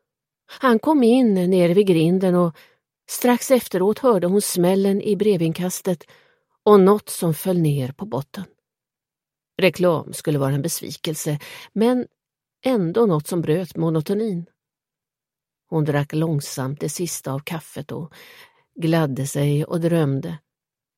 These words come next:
Vågade man hoppas på ett riktigt brev från Axel, sonsonen som studerade vid ett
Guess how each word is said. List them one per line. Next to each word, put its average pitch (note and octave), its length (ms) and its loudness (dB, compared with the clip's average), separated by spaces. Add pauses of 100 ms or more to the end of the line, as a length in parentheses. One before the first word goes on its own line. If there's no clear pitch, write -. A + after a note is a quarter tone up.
(360)
Vågade D3+ 460 0
man F#3+ 160 0
hoppas A3+ 420 -6
på G3 140 -4
ett - 180 -8 (260)
riktigt G#3 680 -4
brev D3+ 460 0
från F#3 320 -6
Axel, D3 640 -12 (580)
sonsonen F#3 1120 2 (200)
som F3+ 260 2
studerade D#3+ 680 2
vid D#3+ 160 2
ett - 240 -10